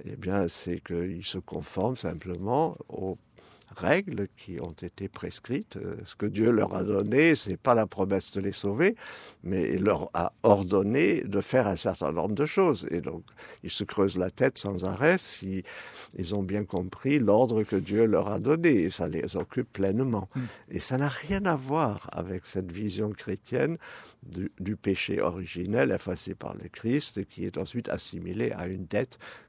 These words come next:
Speaker 1: que, euh, l'espèce humaine a contractée à l'égard d'elle-même. Parce que, en fait, c'est la continuité du même problème qu'on a chez les,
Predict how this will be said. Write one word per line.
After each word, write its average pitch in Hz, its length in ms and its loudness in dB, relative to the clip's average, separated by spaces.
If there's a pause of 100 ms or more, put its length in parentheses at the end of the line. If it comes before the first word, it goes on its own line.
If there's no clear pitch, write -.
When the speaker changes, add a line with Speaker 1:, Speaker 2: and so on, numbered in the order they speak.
(120)
Speaker 1:
que, 87 220 -4 (120)
euh, 92 180 -6 (140)
l'espèce - 480 -8
humaine 113 560 2
a - 100 -6
contractée - 800 -4
à 73 100 6
l'égard 101 380 0
d'elle-même. 123 540 6 (240)
Parce - 180 -14
que, 76 180 -4 (460)
en 92 80 -8
fait, - 260 -4
c'est - 420 -2
la 87 200 -4 (100)
continuité 127 1120 4
du 113 180 2
même 117 360 4
problème 110 680 0
qu'on 101 240 -6
a 117 160 0
chez 101 380 -2
les, 101 260 -2